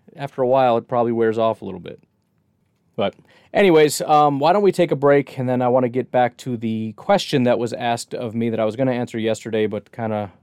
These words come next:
was butting up against time. We'll get to that. It's kind of, kind of in line with what we're talking about here, or at least a decent transition. I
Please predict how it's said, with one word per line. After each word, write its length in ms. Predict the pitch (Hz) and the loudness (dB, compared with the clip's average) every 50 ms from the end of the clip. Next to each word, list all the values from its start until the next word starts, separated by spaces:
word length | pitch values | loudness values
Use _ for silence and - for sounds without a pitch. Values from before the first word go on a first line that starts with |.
| _ _ _ _ | _ _ _ _
was 160 | - 113 107 | -18 -16 -16
butting 320 | 107 107 113 120 104 107 113 | -10 -4 -2 -2 0 0 -2
up 100 | 107 - | -4 -4
against 320 | 113 104 107 101 - - | -4 -6 -6 -8 -8 -8
time. 260 | - 117 117 113 110 | -6 -4 -2 -2 -2
We'll 100 | 104 104 | -4 -4
get 180 | 107 120 113 - | -4 -6 -6 -6
to 80 | - 104 | -6 -4
that. 160 | 104 104 104 | -2 -2 -2
It's 100 | 104 - | -2 -4
kind 180 | - 208 226 | -2 0 0
of, 120 | 214 147 117 _ - | 0 0 -4 _ -6
kind 180 | - 208 226 | -2 0 0
of 140 | 185 135 110 | 0 0 0
in 80 | 113 107 | 0 -2
line 240 | 104 101 104 104 104 | -2 -2 -2 -2 -4
with 140 | 104 - | -8 -10
what 180 | - 104 110 - | -10 -10 -10 -10
we're 80 | - - | -12 -12
talking 300 | 107 104 101 95 104 95 | -10 -10 -10 -10 -10 -10
about 160 | 95 92 101 | -12 -12 -10
here, 180 | 101 104 120 - _ _ - | -10 -10 -10 -10 _ _ -6
or 100 | - 135 | -2 -2
at 40 | 123 | 0
least 180 | 139 135 - | 0 -2 -4
a 40 | - | -6
decent 340 | 101 104 120 117 110 107 95 | -6 -4 -4 -4 -4 -6 -6
transition. 520 | - 107 101 98 87 117 110 - - 107 | -4 -4 -4 -4 -2 -2 -4 -4 -4 -10
I 40 | 107 | -12